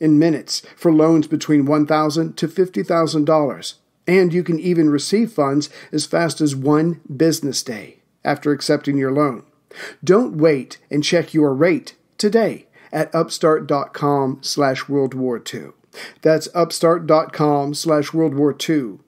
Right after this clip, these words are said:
to check your rate today. Don't forget to use our U R L to let them know we sent you. Loan amounts will be determined based on your credit, income,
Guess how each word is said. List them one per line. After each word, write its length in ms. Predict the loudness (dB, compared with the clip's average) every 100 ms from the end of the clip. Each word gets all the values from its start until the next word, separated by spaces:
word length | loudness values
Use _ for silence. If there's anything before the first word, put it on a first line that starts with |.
| -8
to 120 | -6
check 340 | -2 -2 -2
your 220 | 0 2
rate 400 | 2 -2 -6 -14 -20 _
today. 520 | -2 0 2 0 -8 _ _ _ -20 -10
Don't 260 | 2 2 4
forget 360 | -2 2 0
to 100 | 0
use 340 | 0 4 4 2
our 180 | 0 0
U 260 | 2 4
R 180 | 4 2
L 360 | 2 0 -4 -6
to 140 | -2
let 220 | 2 2
them 240 | 0 0 0
know 220 | 2 0
we 540 | -2 -2 -2 -4 -10 _ _
sent 460 | -8 0 0 0 -8
you. 160 | -12 _ _ _ _ _ -20 -2
Loan 260 | 4 6
amounts 480 | 4 2 0 -2 -4
will 120 | -2
be 120 | 2 2
determined 720 | 2 -2 -2 0 -2 -8 0
based 260 | 0 2
on 140 | -2 -2
your 100 | -6
credit, 480 | 0 2 2 -2 _
income, 540 | -2 -2 0 0 0